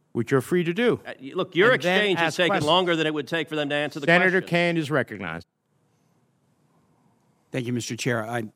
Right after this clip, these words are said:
Speaker 3: have one item I would like to ask each of you about. I,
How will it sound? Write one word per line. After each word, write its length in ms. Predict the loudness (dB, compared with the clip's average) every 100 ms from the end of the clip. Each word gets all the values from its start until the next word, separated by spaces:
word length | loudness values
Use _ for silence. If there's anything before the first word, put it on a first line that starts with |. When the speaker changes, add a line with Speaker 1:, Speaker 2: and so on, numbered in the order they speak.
| -8
Speaker 3:
have 260 | -4 -2
one 340 | 0 0 0 -2
item 320 | -2 -2 -2
I 80 | -6
would 120 | -6
like 200 | -8 -8
to 140 | -10
ask 320 | -8 -8 -10 -12
each 200 | -12 -10
of 80 |
you 140 | -8 -8
about. 360 | -4 -4 -4
I, 180 | -6 -6